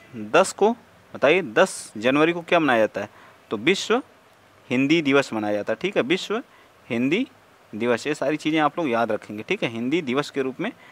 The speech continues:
मनाया जाता है, याद रखिएगा, ठीक है। चलिए, चलते हैं नेक्स्ट क्वेश्चन, अगला क्वेश्चन, क्वेश्चन नंबर चार सौ तीन बताइए।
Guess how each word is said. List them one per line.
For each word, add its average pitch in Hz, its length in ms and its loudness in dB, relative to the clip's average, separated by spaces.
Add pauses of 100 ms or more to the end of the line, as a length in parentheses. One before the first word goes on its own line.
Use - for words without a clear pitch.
(240)
मनाया 110 300 2
जाता 101 240 -2
है, 104 120 -8 (140)
याद 120 180 2
रखिएगा, 107 380 -2
ठीक 208 180 -2
है। 254 100 -2 (380)
चलिए, 98 220 -4
चलते 123 300 -4
हैं 123 60 -2
नेक्स्ट 143 200 -2
क्वेश्चन, 156 320 2
अगला 135 220 4
क्वेश्चन, 160 280 0
क्वेश्चन 143 260 2
नंबर 143 160 4
चार 143 180 4
सौ 143 120 -10
तीन 165 180 0
बताइए। 160 260 4